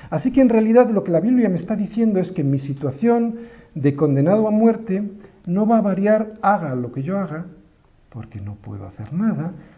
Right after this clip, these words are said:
porque yo no puedo cumplir la ley. Solo si elijo un abogado defensor que ya pagó por mí en la cruz, mi condena a muerte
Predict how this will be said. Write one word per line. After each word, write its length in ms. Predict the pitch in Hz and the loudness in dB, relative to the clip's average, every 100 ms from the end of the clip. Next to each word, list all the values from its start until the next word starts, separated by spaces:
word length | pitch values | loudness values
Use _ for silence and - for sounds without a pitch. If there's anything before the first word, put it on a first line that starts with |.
| _ - | _ -8
porque 280 | 127 - | -8 -6
yo 120 | 139 226 | -4 -4
no 100 | - | -2
puedo 260 | 226 196 | -6 -6
cumplir 460 | 143 123 156 151 - - - _ - | -8 -6 -6 -6 -10 -18 -20 _ -18
la 100 | 98 | -14
ley. 220 | 107 110 113 _ _ _ _ _ - - | -14 -16 -20 _ _ _ _ _ -20 -20
Solo 760 | - - 277 269 165 214 - - - _ | -18 0 4 6 6 2 -4 -16 -20 _
si 320 | - - 160 147 | -20 -12 0 2
elijo 680 | 170 269 - - - - - _ _ _ _ | 6 6 4 -4 -12 -14 -18 _ _ _ _
un 160 | 170 175 | 0 2
abogado 460 | 165 156 156 156 | 4 6 4 2
defensor 640 | 151 151 160 143 156 120 - - _ _ _ _ _ | -2 -4 -8 -6 -8 -8 -10 -20 _ _ _ _ _
que 240 | 170 160 | 2 2
ya 340 | 135 269 - - - | 6 6 6 0 0
pagó 720 | 214 214 190 220 226 226 - - | 2 4 2 4 4 2 -4 0
por 320 | 214 214 190 | 2 2 2
mí 460 | 190 139 104 - - - _ _ _ - | 4 2 0 -10 -18 -20 _ _ _ -8
en 120 | 110 | -8
la 80 | 104 | 2
cruz, 300 | 202 170 - - - - _ - _ _ _ _ _ _ | 4 4 0 -10 -20 -20 _ -20 _ _ _ _ _ _
mi 120 | 139 | -6
condena 340 | 127 127 151 156 | -2 0 2 2
a 40 | |
muerte 500 | 139 143 139 151 151 | 2 2 0 -4 -6